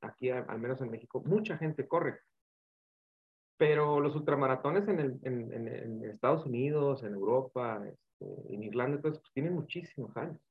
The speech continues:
muchísimos años, y tan así es que yo recuerdo a mi mamá a final de los setentas y a principios de los ochentas que corría en la sierra.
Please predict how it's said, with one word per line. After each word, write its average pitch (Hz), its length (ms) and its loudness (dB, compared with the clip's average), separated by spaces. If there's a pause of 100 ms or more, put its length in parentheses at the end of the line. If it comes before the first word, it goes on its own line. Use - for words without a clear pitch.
(180)
muchísimos 147 760 -4
años, 135 260 -4
y 117 100 -8
tan 110 220 -4
así 110 200 -4
es 123 120 -8
que 143 260 0 (200)
yo 113 120 -6
recuerdo 123 280 -2
a 127 60 -4
mi 117 60 -4
mamá 127 440 -4 (260)
a - 140 -8
final 113 320 -6
de 123 100 -6
los 113 120 -6
setentas 107 520 -6
y 107 40 -4
a 92 80 -6
principios 104 500 -8
de - 60 -4
los - 120 -6
ochentas 110 380 -8 (960)
que - 100 -6
corría 107 260 -4
en 98 60 -8
la 92 60 -12
sierra. 180 340 4